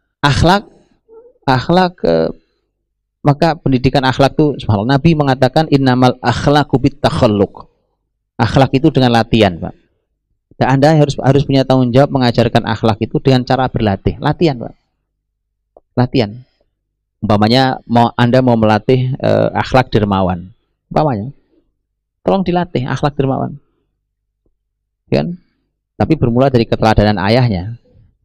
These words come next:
Nah, anak menjadi dermawan. Umpamanya, umpamanya. Anda sampaikan ke anak-anak. Kami sampaikan, "Nak, <clears throat> Rasul tuh tidak pernah berkata, 'Saya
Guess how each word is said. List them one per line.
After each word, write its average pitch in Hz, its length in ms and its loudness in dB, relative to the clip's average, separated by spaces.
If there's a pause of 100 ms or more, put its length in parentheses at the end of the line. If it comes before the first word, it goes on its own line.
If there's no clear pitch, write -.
(600)
Nah, 107 460 -6
anak 120 160 -2
menjadi 110 320 -2
dermawan. 98 480 -2 (1600)
Umpamanya, 95 460 0
umpamanya. 90 480 -2
Anda 120 160 2
sampaikan 117 400 0
ke 101 80 -2
anak-anak. 85 480 -4 (160)
Kami 139 160 -6
sampaikan, 139 480 -2 (240)
"Nak, 117 240 0 (320)
<clears throat> 165 80 2 (920)
Rasul 147 420 2
tuh 151 320 -2 (560)
tidak 170 580 2
pernah 143 460 0
berkata, 120 640 0
'Saya 120 880 0